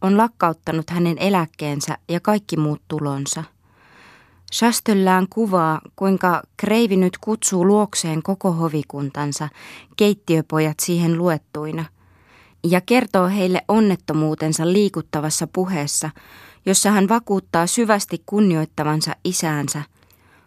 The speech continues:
olevansa huolissaan omiensa menestyksestä ja rakastavansa heitä kaikkia. Niitä, joilla on omia varoja,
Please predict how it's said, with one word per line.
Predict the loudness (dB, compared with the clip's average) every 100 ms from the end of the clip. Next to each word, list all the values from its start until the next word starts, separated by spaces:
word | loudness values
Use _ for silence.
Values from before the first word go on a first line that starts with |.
| _ 2
olevansa | 4 4 4 2 0
huolissaan | 2 4 2 -2 -4 -2 2
omiensa | 4 4 2 0 0
menestyksestä | 2 4 2 -2 -6 -6 -8 -8 -8 -8 -12 -20 -20 -12 -2
ja | 0
rakastavansa | 2 0 -2 -2 -4 -4 -4
heitä | -4 -4 -4 -4
kaikkia. | -2 -2 -4 _ -12 -10 -12 _ _ _ _ _ _ _ -20 -20 _ _ _ _ _ 2
Niitä, | 4 4 2
joilla | 2 2 2
on | 2 2
omia | 2 4 2 2
varoja, | 0 0 0 -2